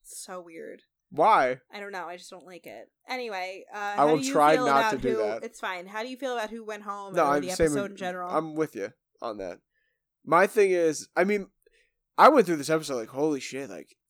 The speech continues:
Speaker 2: there's so much dialogue in these things that you have to write so much down. I feel like other episodes of things, like Rock of Love, for instance, you could take really detailed notes,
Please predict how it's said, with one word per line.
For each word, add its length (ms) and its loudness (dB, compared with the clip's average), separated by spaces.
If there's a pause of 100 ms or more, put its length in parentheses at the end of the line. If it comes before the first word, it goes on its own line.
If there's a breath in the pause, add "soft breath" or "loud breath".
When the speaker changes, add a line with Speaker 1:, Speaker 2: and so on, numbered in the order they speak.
(140)
Speaker 2:
there's 220 -18
so 200 -10
much 260 -10
dialogue 520 -4
in 100 -6
these 180 -10
things 280 -8
that 80 -6
you 80 -6
have 100 -4
to 80 -10
write 200 -6
so 120 -6
much 180 -10
down. 240 -6
I 60 -4
feel 160 -2
like 200 -2
other 380 -2
episodes 500 -6
of 100 -12
things, 540 -8 (300)
like 260 -2 (140)
Rock 340 0
of 120 -6
Love, 160 -2
for 160 -6
instance, 520 -8 (680)
you 140 -6
could 140 0
take 260 0
really 240 2
detailed 460 -2
notes, 440 -2